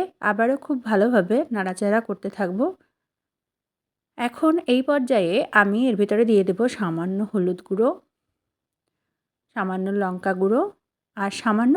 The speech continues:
চিনি। এটা স্বাদের জন্য, এটা অপশনাল, তোমরা চাইলে দিতেও পারো, নাও দিতে পারো, এটা একটু স্বাদ আসবে, এটার জন্য আমি দিয়েছি। এরপরে খুব ভালোভাবে এগুলো মিক্স করে নেব এবং খুব ভালোভাবে এটার সাথে মিশিয়ে এটাকে খুব ভালোভাবে ভেজে নেব। ভাজা হয়ে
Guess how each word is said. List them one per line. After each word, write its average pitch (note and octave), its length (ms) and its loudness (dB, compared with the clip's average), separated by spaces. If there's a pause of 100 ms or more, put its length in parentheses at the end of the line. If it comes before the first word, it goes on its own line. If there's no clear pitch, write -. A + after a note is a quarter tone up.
(100)
চিনি। G#3+ 220 2
এটা A#3+ 160 -2
স্বাদের F#3+ 300 2
জন্য, E3+ 180 0
এটা A3 160 -2
অপশনাল, F3+ 400 -2
তোমরা F3 240 0
চাইলে F3 260 -2
দিতেও G3+ 280 -4
পারো, C4 140 -2 (520)
নাও A#3+ 200 8
দিতে A3 200 0
পারো, G3 180 2
এটা C4 100 -2 (160)
একটু - 140 -12 (240)
স্বাদ A#3+ 220 4 (100)
আসবে, C4 220 0 (100)
এটার A3+ 220 0
জন্য A3+ 220 2
আমি C#4 120 6 (100)
দিয়েছি। F3+ 340 2 (520)
এরপরে C#4+ 300 4
খুব D4+ 160 4
ভালোভাবে A#3 380 4
এগুলো A3 160 2 (120)
মিক্স G3+ 200 0
করে A#3+ 200 0
নেব A#3+ 120 2 (120)
এবং A#3 100 4 (100)
খুব A3 80 0 (100)
ভালোভাবে G#3 420 2
এটার F#3+ 180 -2
সাথে A3+ 180 -2 (800)
মিশিয়ে A3+ 340 2 (100)
এটাকে - 260 -4 (120)
খুব A#3 160 -8
ভালোভাবে G3+ 400 -2
ভেজে G3+ 340 2
নেব। E3+ 100 -8 (560)
ভাজা C#4+ 240 2
হয়ে D4 160 8